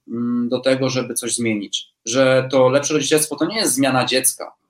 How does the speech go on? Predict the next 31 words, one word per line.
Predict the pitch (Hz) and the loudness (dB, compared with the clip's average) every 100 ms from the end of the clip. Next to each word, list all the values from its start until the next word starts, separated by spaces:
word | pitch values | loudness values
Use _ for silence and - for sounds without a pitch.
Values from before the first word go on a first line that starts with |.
| _ | _
tylko | 123 135 | -14 -10
to | 131 | -6
jest | 135 139 | -4 -4
tak | 135 - | -6 -6
naprawdę | 131 139 139 143 139 - _ _ _ _ | -2 -2 0 2 2 -2 _ _ _ _
otwartość | - 113 151 151 147 | -12 -2 0 2 0
na | 147 | -2
to, | 147 | -2
żebyśmy | 143 135 123 143 | -4 -4 -2 2
my | 139 151 175 | 4 4 4
stawali | - 131 131 123 | 2 0 0 -2
się | - 127 120 117 117 - | -2 0 0 2 2 0
lepszym | 113 120 - 131 | 0 0 -2 -4
rodzicem | 120 117 113 131 151 147 | -4 -4 -4 0 0 -2
i | 127 127 131 131 _ _ - | -2 -2 -2 -6 _ _ -4
przepracowywali | - 151 151 151 147 139 156 147 | -2 2 2 2 2 4 4 4
pewne | 147 139 135 | 2 0 0
swoje, | - 147 139 | 0 2 2
można | 135 131 131 | 2 0 -4
powiedzieć, | 131 127 135 127 - - _ _ _ _ | -4 -4 -4 -4 -8 -12 _ _ _ _
e, | - 117 120 117 - - | -2 2 4 2 0 -2
obszary | 135 131 165 143 127 117 113 _ - | -2 0 4 4 4 0 -2 _ -16
do | 107 120 | -8 -4
zmiany, | 131 113 110 123 175 202 _ _ _ _ - | 0 0 0 0 -2 -4 _ _ _ _ -6
e, | 123 127 127 | -2 0 0
utward-, | 151 151 - 151 147 - | 0 -2 0 0 0 -2
utwier-, | 147 147 - 120 | -4 -4 -4 -6
utwierdzając, | 135 135 151 139 131 147 151 143 - | -4 -4 0 0 2 2 2 0 -4
e, | 139 139 | -4 -4
czy | 135 - | -4 -4
utrwalając | 143 - 135 135 143 135 | -4 -2 0 2 2 0